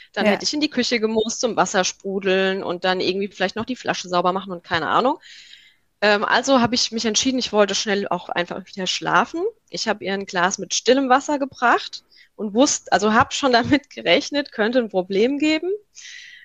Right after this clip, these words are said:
Speaker 1: Äh, hab ihr das dann gebracht und sie natürlich vollkommen ausgerastet. Sie will kein, kein stilles Wasser und das schmeckt ekelhaft und sie will Sprudelwasser. Dann hab ich ihr erklärt, dass wir grad keins haben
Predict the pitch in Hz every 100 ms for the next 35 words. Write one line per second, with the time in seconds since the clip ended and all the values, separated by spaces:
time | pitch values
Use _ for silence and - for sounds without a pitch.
0 | - 208 202 240 269 214 - 196 175 -
1 | 190 247 - 196 202 220 226 214 185 175
2 | - 196 214 180 180 240 - 269 247 247
3 | - 247 - 196 185 294 294 277 233 233
4 | - _ 233 220 208 208 202 - - -
5 | 269 254 240 - 226 233 233 220 214 214
6 | 240 - 254 - _ 262 - 240 226 226
7 | 220 - 220 226 233 269 269 - - 330
8 | 285 226 220 233 226 220 226 - - -
9 | _ - 190 - - - 196 196 208 -
10 | 185 185 - 170 185 - 233 247 233